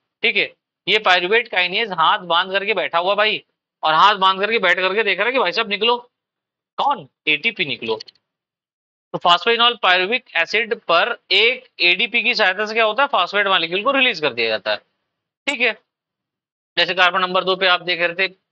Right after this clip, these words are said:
phosphate molecule पाया जा रहा है, paper में change हो गया, but phosphate molecule है।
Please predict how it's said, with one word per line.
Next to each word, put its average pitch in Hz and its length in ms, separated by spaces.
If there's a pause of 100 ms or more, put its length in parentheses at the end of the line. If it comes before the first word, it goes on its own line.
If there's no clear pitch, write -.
(140)
phosphate 165 320
molecule 170 320
पाया 156 240
जा 180 120
रहा 185 80
है, 190 120
paper 160 220
में 175 140
change 185 260
हो 156 100
गया, 156 160 (420)
but 175 180
phosphate 160 420
molecule 180 420
है। 156 140